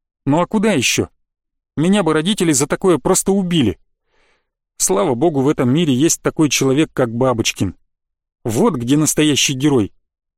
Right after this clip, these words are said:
Я когда понял, что он котенка себе заберет, у меня такой камень с души свалился, булыжник прямо. Потому что котенку этому,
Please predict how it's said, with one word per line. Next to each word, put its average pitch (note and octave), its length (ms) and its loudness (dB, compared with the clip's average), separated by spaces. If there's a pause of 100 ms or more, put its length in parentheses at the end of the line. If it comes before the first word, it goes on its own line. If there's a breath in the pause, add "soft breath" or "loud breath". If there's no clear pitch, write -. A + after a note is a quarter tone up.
(300)
Я F3 160 2
когда F3 280 -2
понял, G3 340 0
что - 180 -2
он F#3 120 0
котенка F3+ 420 -2
себе F#3 320 0
заберет, D#3 400 0
у D3+ 40 0
меня F3 180 2
такой G3 360 -2
камень F#3 380 2
с C3+ 60 -2
души E3+ 280 0
свалился, D#3 540 0
булыжник D3+ 640 0
прямо. B2+ 360 -2 (800)
Потому F3 280 0
что - 180 -2
котенку D#3+ 560 -2
этому, G#2+ 380 -2